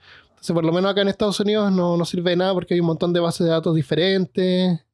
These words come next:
y alguien en un veterinario la puede escanear, pero no, no, no va a descubrir nada. Lo que hicimos con los dos perros y el gato que nos quedan, eh, les pusimos, encontramos unos collares donde tú les pones el nombre y el número de teléfono que está,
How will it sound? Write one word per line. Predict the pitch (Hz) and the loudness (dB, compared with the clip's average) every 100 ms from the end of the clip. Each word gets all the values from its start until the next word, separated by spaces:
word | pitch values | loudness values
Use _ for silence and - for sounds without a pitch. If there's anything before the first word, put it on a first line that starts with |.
| - | -4
y | 170 156 160 | 0 0 2
alguien | 160 165 160 | 0 0 0
en | 160 | 0
un | 160 | 0
veterinario | 156 165 160 160 | 0 0 0 0
la | 156 156 | 0 0
puede | 160 | -2
escanear, | - 151 151 170 175 170 - | 0 -2 0 0 0 -2 -2
pero | 156 151 | -2 0
no, | 151 151 147 143 135 - _ _ _ _ _ _ _ _ _ | 0 0 0 0 -2 -8 _ _ _ _ _ _ _ _ _
no, | 165 170 | -2 0
no | 180 | 0
va | 185 | 0
a | |
descubrir | 180 185 180 | -2 -2 0
nada. | 180 165 131 - - - _ - | 0 0 -2 -6 -20 -20 _ -10
Lo | 180 170 | -4 -2
que | 175 170 170 165 | 0 0 2 0
hicimos | - 196 196 - | 0 -2 -2 -2
con | 185 180 | -4 -2
los | 165 | 0
dos | 180 185 | -2 -4
perros | 226 220 214 | -2 0 0
y | 214 | 0
el | 196 | 0
gato | 226 196 | 0 0
que | 185 | 0
nos | 175 - | -2 -4
quedan, | 294 180 185 240 - _ _ _ - | -2 0 0 -2 -6 _ _ _ -6
eh, | 170 160 | -2 0
les | 160 | -2
pusimos, | - 160 175 180 175 175 170 160 165 214 480 | -4 -4 -2 0 0 0 0 0 -2 -4 -6
encontramos | 180 175 180 185 | -6 -4 -2 -2
unos | 185 | -2
collares | 185 175 185 196 | -2 0 0 0
donde | 175 | 0
tú | 170 | -2
les | 170 | -4
pones | - 180 180 | -2 0 0
el | 165 | 0
nombre | 175 196 | 0 0
y | 196 | 0
el | 180 | 0
número | 180 170 | 0 0
de | 160 | 0
teléfono | 156 175 160 | -2 -2 -4
que | 156 | -4
está, | - 175 165 156 143 143 | -6 -2 0 2 0 -4